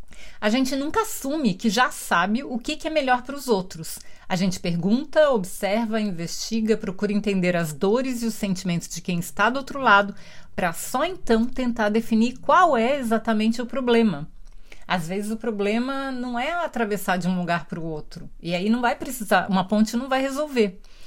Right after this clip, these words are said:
Então, a gente tem que primeiro tentar entender o problema pra depois pensar numa solução. E não começar achando que já sabe qual é o problema e qual é a solução. Pensar numa solução é um passo adiante.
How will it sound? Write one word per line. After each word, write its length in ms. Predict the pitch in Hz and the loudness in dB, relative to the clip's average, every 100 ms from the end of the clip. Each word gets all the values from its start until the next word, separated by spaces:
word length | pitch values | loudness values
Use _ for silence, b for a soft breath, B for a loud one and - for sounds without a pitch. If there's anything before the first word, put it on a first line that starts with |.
| B B B B | B B B B
Então, 680 | 185 185 214 220 262 262 247 - | -4 2 4 4 2 -2 -6 -4
a 80 | 202 | 2
gente 240 | 220 226 | 4 4
tem 120 | 240 | 0
que 80 | 233 | 0
primeiro 460 | - 233 220 277 330 | 2 4 6 4 0
tentar 360 | 330 302 214 | -4 0 0
entender 380 | 202 190 180 190 | 0 -2 0 2
o 60 | 247 | 2
problema 500 | 254 208 185 190 196 | -2 -2 0 0 0
pra 180 | 214 | 2
depois 640 | 208 214 214 - 247 285 - | 2 2 0 0 0 -2 -6
pensar 400 | 220 208 202 196 | -4 -2 -2 -2
numa 180 | 180 170 | -2 -4
solução. 600 | - 170 165 - - - - - | -6 -8 -8 -10 -10 -12 -18 -8
E 100 | 180 | 0
não 260 | 190 208 262 | 2 4 2
começar 600 | - 247 226 208 - 208 | 0 0 0 0 2 2
achando 340 | 233 - 226 | 2 0 0
que 120 | 226 226 | 0 0
já 160 | 226 | 0
sabe 420 | 208 - 196 202 | -2 0 0 0
qual 220 | 214 220 190 | 0 2 2
é 160 | 196 | 2
o 80 | 202 | -2
problema 460 | 190 190 180 196 226 | -2 -2 0 0 0
e 40 | |
qual 240 | 226 220 | 0 2
é 80 | 214 | 2
a 60 | 220 | 0
solução. 580 | 220 254 262 - 151 - B B B B B | -2 -8 -8 -6 -6 -8 B B B B B
Pensar 340 | 180 180 196 | 0 2 2
numa 160 | 208 226 | 2 2
solução 440 | 214 202 233 226 | 0 -2 2 2
é 60 | 214 | 2
um 160 | 254 | 0
passo 460 | - 214 285 - 285 | 0 2 2 0 -4
adiante. 640 | 240 262 170 147 - - | 0 0 0 -2 -10 -12